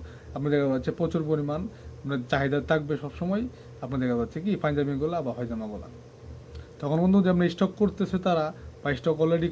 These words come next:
করে নিয়েছে অনেকেই কি, তখন কিন্তু দেখা যাচ্ছে ওর চাপ যদি বেশি হয় তাহলে কিন্তু অটোমেটিকই স্টকগুলা চলে যাবে। হ্যাঁ, স্টকগুলা চলে গেলে কিন্তু দেখা যাচ্ছে ঢাকা আপনার রমজান শুরু হলেই কিন্তু আপনার দেখা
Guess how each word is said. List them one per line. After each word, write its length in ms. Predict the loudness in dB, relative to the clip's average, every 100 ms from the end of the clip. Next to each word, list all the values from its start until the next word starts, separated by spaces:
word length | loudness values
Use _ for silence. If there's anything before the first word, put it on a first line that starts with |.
| 4
করে 160 | 6 8
নিয়েছে 240 | 6 4 2
অনেকেই 340 | 0 0 0 0 -4 -16 -4 6
কি, 120 | 6 6 -2 -16 -6 0
তখন 180 | 2 2
কিন্তু 160 | 0 4
দেখা 140 | 4 4
যাচ্ছে 180 | 2 4
ওর 80 | 4 4 2 -2 -4 2
চাপ 160 | 2 2 0
যদি 140 | 4 4
বেশি 160 | 2 2
হয় 140 | 2 2
তাহলে 160 | 2
কিন্তু 140 | 2 0
অটোমেটিকই 520 | 0 -2 -2 0 0 -2 -6 -16 -16 -2
স্টকগুলা 380 | 0 2 0 2
চলে 140 | 2 2
যাবে। 160 | 0 -6 -14 -16 -18 -18 -18 -16 -8
হ্যাঁ, 140 | -4 0
স্টকগুলা 340 | 2 4 6 6
চলে 160 | 6 6 6
গেলে 140 | 6 6
কিন্তু 200 | 4 4 2
দেখা 140 | 2 2
যাচ্ছে 200 | 0 0 0
ঢাকা 220 | 2 2 0 -2 -16 -12 -2
আপনার 160 | 4 6
রমজান 260 | 6 4 4
শুরু 140 | 4 4
হলেই 220 | 6 4 4
কিন্তু 220 | 2 2 0 -2 -12 -10 -6
আপনার 160 | 0
দেখা 140 | 2